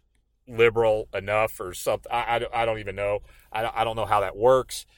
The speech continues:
I'm not gonna try and figure it out. But the bottom line is, you know, wh-, wh-, where, eh, because I teach Constitution, where is it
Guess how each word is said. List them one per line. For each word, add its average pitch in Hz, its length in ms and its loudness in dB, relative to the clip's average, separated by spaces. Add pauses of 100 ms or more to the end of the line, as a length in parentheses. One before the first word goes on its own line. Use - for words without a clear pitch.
(140)
I'm 107 140 -2
not 110 160 4
gonna 101 140 -2
try 101 240 0
and 85 100 -6
figure 92 300 -4
it 90 80 -2
out. 101 280 0
But 120 160 0 (400)
the 143 120 2
bottom 180 340 6
line 131 240 2
is, 120 200 -2
you 180 120 2
know, 139 120 4
wh-, 135 220 0
wh-, 151 240 -2
where, 208 540 8 (540)
eh, 185 180 0
because 196 240 0
I 202 100 6
teach - 280 -4
Constitution, 135 800 0
where 175 480 10
is 185 320 6
it 123 260 2